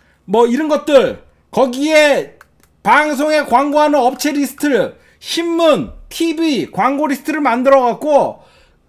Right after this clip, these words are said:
우리가 꾸준히 불매운동하면 돼요. 불매운동하면서 그 업체에다가 계속 여러분들이 댓글 달면 안 돼요. 그 댓글 달면 돼요. 그 업체에 들어가갖고 "언제까지 조중동, 어? 기업에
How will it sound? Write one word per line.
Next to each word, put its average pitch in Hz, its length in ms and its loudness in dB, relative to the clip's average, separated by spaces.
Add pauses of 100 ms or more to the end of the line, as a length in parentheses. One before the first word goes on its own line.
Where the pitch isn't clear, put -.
우리가 302 380 0
꾸준히 349 800 -4
불매운동하면 269 760 0
돼요. 220 420 -2 (520)
불매운동하면서 285 760 2
그 285 140 -2
업체에다가 269 880 0 (220)
계속 285 460 0
여러분들이 277 440 0
댓글 269 280 -4
달면 302 240 2
안 269 100 0
돼요. 285 280 2
그 247 380 -2
댓글 233 260 -6
달면 311 240 -2
돼요. 277 500 2 (180)
그 277 120 -2
업체에 285 340 -2
들어가갖고 269 840 2
"언제까지 262 580 -2
조중동, 247 720 -2 (180)
어? 311 340 -2 (640)
기업에 254 720 2